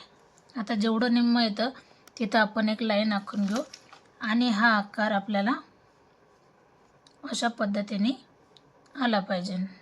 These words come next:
म्हणजे हा फुग्यासाठी हा आकार. आणि नंतर आपण असं देऊन घ्यायचं आहे. आता बाहीची रुंदी किती आहे, पाच इंच,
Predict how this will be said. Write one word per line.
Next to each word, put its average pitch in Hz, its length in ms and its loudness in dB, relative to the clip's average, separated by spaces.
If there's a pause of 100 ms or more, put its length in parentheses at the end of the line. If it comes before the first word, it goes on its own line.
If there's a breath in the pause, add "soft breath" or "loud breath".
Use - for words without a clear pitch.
(120)
म्हणजे 190 300 0
हा 190 140 0
फुग्यासाठी 202 720 -2 (540 loud breath)
हा 214 200 2
आकार. 208 300 -2 (600 loud breath)
आणि 220 180 0
नंतर 208 380 0
आपण 196 300 -2 (1700)
असं 226 240 -4
देऊन 208 260 -2
घ्यायचं 180 300 -8
आहे. - 1200 -14
आता 226 200 -2
बाहीची 247 840 0 (100)
रुंदी 233 440 2
किती 233 220 0
आहे, 208 220 0
पाच 220 480 0
इंच, 190 240 -2